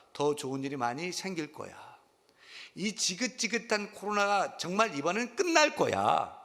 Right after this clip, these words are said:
좋은 일이 생길 것이라는 기대감, 설레임이 우리 가운데 있습니다. 동시에 두려움이 있어요. 걱정이 있어요.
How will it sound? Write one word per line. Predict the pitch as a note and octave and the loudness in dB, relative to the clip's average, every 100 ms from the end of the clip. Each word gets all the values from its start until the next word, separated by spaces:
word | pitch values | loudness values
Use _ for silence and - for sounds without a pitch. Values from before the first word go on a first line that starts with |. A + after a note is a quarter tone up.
| - _ - - - - | -20 _ -20 -20 -20 -4
좋은 | - C4 D4+ | 4 6 6
일이 | D4 | 6
생길 | C4+ B3 B3 A#3+ | 4 4 2 2
것이라는 | A3 G#3 F#3+ F#3 | 2 4 2 2
기대감, | - F#3+ F#3 F3 A3+ | -2 2 6 6 6
설레임이 | C4 - A3+ G#3+ F#3+ | 0 -2 4 4 4
우리 | F3 D#3 | 0 0
가운데 | D3+ C#3+ D#3+ G3 G#3 - | 2 2 2 -2 -2 -10
있습니다. | C3+ - A2+ D#2+ - - _ _ _ _ _ - | -4 -4 -4 -10 -16 -20 _ _ _ _ _ -6
동시에 | G3+ A3+ B3 A#3+ A#2 - - - | -2 2 4 4 2 -4 -18 -16
두려움이 | - D3 D3+ F#3 G3 | -12 -4 0 0 -2
있어요. | D3 - - - _ _ _ _ - | -6 -8 -14 -20 _ _ _ _ -6
걱정이 | D#3 - G3+ F#3 | -6 0 0 0
있어요. | A#2 - | -4 -8